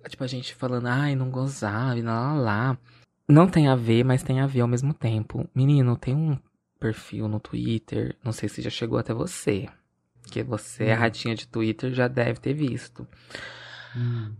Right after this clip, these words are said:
Speaker 1: Mas tem um perfil que o cara, ele, tipo, jorra litros de porra. Ele goza
Speaker 2: Hum,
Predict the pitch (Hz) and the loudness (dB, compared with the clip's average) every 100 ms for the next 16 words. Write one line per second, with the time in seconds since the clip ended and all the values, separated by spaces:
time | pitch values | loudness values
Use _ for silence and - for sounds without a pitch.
0 | - 123 135 - - 113 127 160 - 135 | -2 2 2 0 -2 0 2 0 2 2
1 | 135 - 113 107 113 113 - 120 - - | 2 -2 0 2 2 0 -8 -10 -10 -10
2 | 104 98 101 110 101 - - _ _ _ | -6 -6 -6 -6 -6 -8 -14 _ _ _
3 | _ - 113 113 117 120 117 - - 120 | _ -6 0 0 0 -4 -6 -14 -8 -2
4 | 117 - - 127 117 117 117 - 123 131 | -2 -2 -6 -2 4 4 2 -2 -4 -2
5 | 127 120 - 120 117 123 123 - 117 107 | -2 -4 -4 -4 -4 -2 -6 -4 -2 0
6 | 104 - - - _ _ _ _ - 151 | -2 -4 -12 -12 _ _ _ _ 0 0
7 | 156 - 123 123 123 | 0 -2 0 2 2